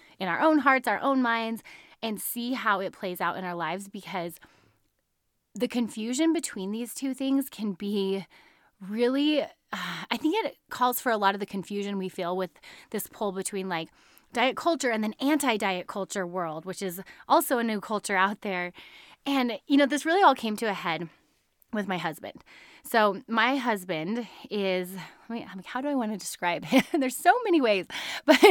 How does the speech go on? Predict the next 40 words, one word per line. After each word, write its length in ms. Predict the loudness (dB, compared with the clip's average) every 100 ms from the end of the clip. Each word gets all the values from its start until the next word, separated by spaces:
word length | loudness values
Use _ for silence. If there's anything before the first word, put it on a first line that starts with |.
| 10 6 2 -12 -4 4
let 120 | 6
me 80 | 6
just 160 | 4
say 100 | 2
this. 160 | 0 2
So 140 | 2
he's 180 | 2 2
in 300 | 0 0 2
law 140 | 2
enforcement, 640 | 0 -2 -6 -4 -6 -6 -8 -16 -20 -14 -4
and 260 | -2 -2 -6
he 300 | -4 -4 -4
is 300 | -4 -4 -6 -10 -6
a 240 | -4 -4
hundred 460 | -8 -6 -2 0 2
percent 400 | 0 -2 -4 -6
type 440 | -4 0 0 -2 -12 -6
A, 380 | -6 -4 -8 -10 -20 -20 -20 _ 0
uh, 360 | 2 2 -4 -8 -12
scheduled, 920 | -12 -10 0 2 2 0 0 0 0
routine, 1400 | -2 -4 -6 -8 -10 -6 0 0 2 -2 0 -2 -2 -6 -16 -20 _ _ _ _ _ _ _
likes 500 | -2 0 0 -4 -8
to 140 | -6
know 460 | -6 -2 2 4 4
what's 260 | 4 0 -2
ahead. 460 | -6 0 2 2
I 60 | 2
mean, 180 | -2 0
orders 400 | 4 4 4 0
the 100 | -2
same 380 | -6 -4 -2 -2
thing 160 | -2 -4
at 100 | -4
the 100 | -2
restaurant 380 | -4 -2 -4 -2
every 240 | -4 -4
time 280 | -4 -4 -4
kind 200 | -6 -10
of 80 | -10
person. 460 | -10 -10 -12 -14